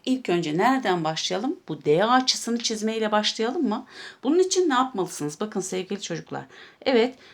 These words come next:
eee, iletkimizin şu, şu tarafıyla bir düz çizgiye ihtiyacınız var. Bu ne yapacak? Bu açının kolunu, bir tane, bir kolunu oluşturacak. Evet, hemen görüntümü kontrol ediyorum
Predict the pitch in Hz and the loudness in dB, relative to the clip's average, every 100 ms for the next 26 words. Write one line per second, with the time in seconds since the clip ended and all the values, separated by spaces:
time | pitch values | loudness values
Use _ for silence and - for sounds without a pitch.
0 | - - 190 180 175 170 165 160 143 - | -20 -4 0 2 2 2 0 0 -2 -6
1 | - - _ _ - 160 190 - 311 302 | -10 -20 _ _ -2 0 0 0 2 4
2 | 247 - 170 180 - _ _ - 220 196 | 4 2 0 0 -6 _ _ -4 0 0
3 | - - _ _ _ _ _ _ - - | -2 -10 _ _ _ _ _ _ -16 -12
4 | 294 254 170 156 160 160 208 - 208 233 | -6 -4 -4 -4 -4 -4 -4 -8 -2 0
5 | 302 - 240 311 - - 220 175 196 208 | 0 0 0 0 0 -2 -2 -6 -2 0
6 | 196 - 190 185 175 160 165 170 165 135 | 0 -4 0 2 4 4 4 2 0 -8
7 | 131 - 240 302 330 269 - 247 427 - | -10 -4 2 4 4 2 0 0 -2 -8
8 | - - - _ 180 330 - 180 - 196 | -20 -20 -20 _ 0 0 0 -4 0 2
9 | 311 - 208 196 180 - 262 370 233 190 | 2 2 0 2 2 0 -4 0 0 0
10 | 220 349 - 220 226 202 165 - - 147 | 0 -2 2 4 6 4 2 -2 -4 -4
11 | 143 147 214 147 143 - 233 214 214 196 | -4 -4 -2 -2 -4 -6 0 2 2 2
12 | 190 185 180 170 185 190 226 220 226 214 | 2 2 -2 -2 -4 -2 0 0 0 2
13 | 220 | 0